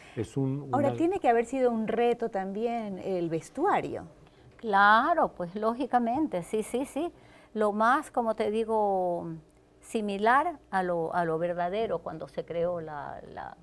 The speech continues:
Speaker 3: esta, esta opereta.
Speaker 2: Ajá.
Speaker 3: Son muy bellos los vestuarios y, mm, ¿cómo te digo? Uno llega de, de Colombia.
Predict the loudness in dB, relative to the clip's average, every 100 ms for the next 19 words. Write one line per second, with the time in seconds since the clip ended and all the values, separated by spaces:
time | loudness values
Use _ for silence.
0 | -14 -8 -8 -8 -12 -12 -10 -10 -6 -6
1 | -4 -2 -4 -6 -20 -20 -18 -16 -16 -18
2 | _ -20 -20 -4 -2 0 0 0 -2 -2
3 | -6 -8 -10 -8 2 2 2 -2 -8 -20
4 | -20 -20 -20 _ -6 -2 0 0 0 -2
5 | -4 -6 -6 -8 -10 -16 _ _ _ _
6 | -4 -2 -2 -4 -2 -2 -2 -4 -6 -20
7 | _ _ _ _ _ _ _ _ _ _
8 | _ _ _ -2 0 0 0 0 0 0
9 | -2 -2 -2 -4 -14 _ -8 -4 -2 -2
10 | -6 -12